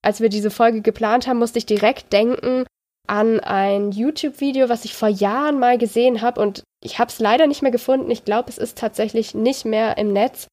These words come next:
Es hieß Ich bin nicht eure Freundin und war von der YouTuberin Marie Meimberg. Und das hat sie schon zweitausendvierzehn veröffentlicht, also vor sechs Jahren.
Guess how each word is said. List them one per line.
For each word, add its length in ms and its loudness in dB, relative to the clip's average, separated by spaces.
Es 160 -4
hieß 320 0
Ich 200 -4
bin 160 4
nicht 220 0
eure 280 0
Freundin 800 0
und 220 -2
war 160 0
von 120 -2
der 80 0
YouTuberin 800 -2
Marie 360 2
Meimberg. 800 2
Und 80 -2
das 140 -6
hat 120 -4
sie 100 2
schon 220 -2
zweitausendvierzehn 1080 -2
veröffentlicht, 680 -6
also 180 -2
vor 220 -2
sechs 300 -2
Jahren. 340 -2